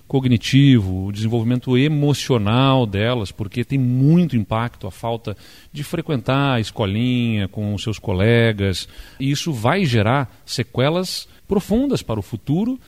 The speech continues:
né, se não houver esse cuidado na infância. Além disso, boa parte da atividade econômica tá voltando, com regras, né? Os restaurantes têm que funcionar num determinado horário,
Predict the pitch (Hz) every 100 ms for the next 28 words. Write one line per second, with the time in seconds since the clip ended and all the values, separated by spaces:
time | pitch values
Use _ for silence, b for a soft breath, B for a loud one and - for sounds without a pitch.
0 | - 117 147 170 - 139 143 190 185 110
1 | 147 220 151 - - 110 101 101 98 92
2 | 92 90 - 98 87 - 98 B B B
3 | - 165 185 123 196 - 101 95 147 202
4 | - 143 160 147 - 101 92 95 95 98
5 | 95 - 92 113 147 147 185 180 208 -
6 | 185 160 104 139 143 156 190 139 95 85
7 | - 107 156 131 104 113 - 135 117 104
8 | 110 - 123 - 110 107 104 107 104 104
9 | 98 117 135 127 123 117 110